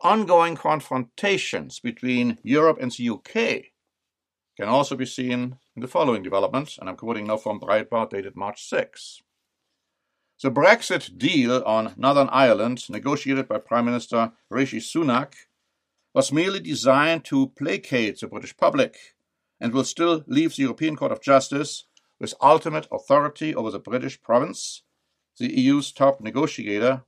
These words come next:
on the matter revealed in a leaked recording. Confirming fears expressed by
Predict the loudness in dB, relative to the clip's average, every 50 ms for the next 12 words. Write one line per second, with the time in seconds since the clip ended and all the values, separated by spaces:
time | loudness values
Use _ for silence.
0 | _ -8 -8 -6 -2 0 0 2 2 0 0 -2 -8 -12 -8 -6 -6 -6 -6 -8
1 | -10 -12 -10 -4 -4 -4 -4 -4 -12 -20 -18 -18 -18 -18 _ _ _ _ _ _
2 | _ _ _ _ _ _ -16 -16 -8 -4 0 2 4 4 4 4 2 -4 -12 _
3 | _ _ _ _ _ _ _ _ _ _ _ _ _ _ _ _ _ -20 _ _
4 | _ _ _ _ _ _ -4 -4 -2 2 4 6 6 6 4 2 0 -2 -4 -8
5 | -6 0 2 2 2 0 -4 -10 -12 -12 -6 -2 0 0 0 -2 0 4 6 6
6 | 6 6 4 2 -2